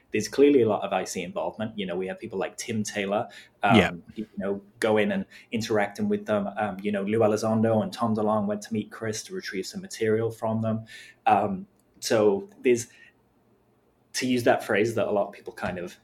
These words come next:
Speaker 1: hate, there's a there there. Now,
Speaker 2: Mm-hmm.
Speaker 1: what that there is, is, is the big question. Um, the whole thing with the lady is really curious. That just makes me think of all the Marian apparitions that have happened over all the years, that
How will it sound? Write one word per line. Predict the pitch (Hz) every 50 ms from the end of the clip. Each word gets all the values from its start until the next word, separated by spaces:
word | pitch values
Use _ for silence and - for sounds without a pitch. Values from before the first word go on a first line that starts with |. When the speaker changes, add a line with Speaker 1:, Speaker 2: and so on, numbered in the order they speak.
| _
Speaker 1:
hate, | - - 110 110 117 113 - -
there's | 123 123 113 123
a |
there | 113 123 127 123 127 120 - -
there. | 98 98 85 82 76 67 - _ _ - - - - _
Now, | 110 104 104 95
Speaker 2:
Mm-hmm. | 95
Speaker 1:
what | 107 120 -
that | - 117 110 -
there | 98 98 98 107
is, | 90 - - 110 104 107 - - - _ _ _ _ _
is, | - 110 107 104 98 - - _
is | - 107 98 101
the | - 107
big | 95 - 98 95 - _
question. | - - - 104 101 - - - - 107 - 107 110 - _ - - _ _ _ _ _ _ -
Um, | 110 104 101 95 98 92 101 - - - _ _ _ _ _ _ _ _ _ _ _ _ _
the | 131 127 123
whole | 120 139 143 143
thing | - 147 139
with | 131 117
the | 117
lady | 113 107 107 107 101 101 101 101 98 - - _
is | - 110 104
really | 110 107 98 95 98
curious. | - - - 123 107 101 98 101 107 -
That | - 101 -
just | - 95 -
makes | - 95 - -
me | 107
think | - - 95 - -
of | -
all | 104 95
the | 104 101
Marian | 196 - 92 92 92 - 190
apparitions | 190 185 - - 101 113 117 - - 123 117 113 113 113
that | 120 - -
have | 107
happened | - - 113 104 - 120 110
over | 107 107 107 113 110 110
all | 110 110
the | 110
years, | 104 110 110 110 110 110 110 -
that | - 90 85 -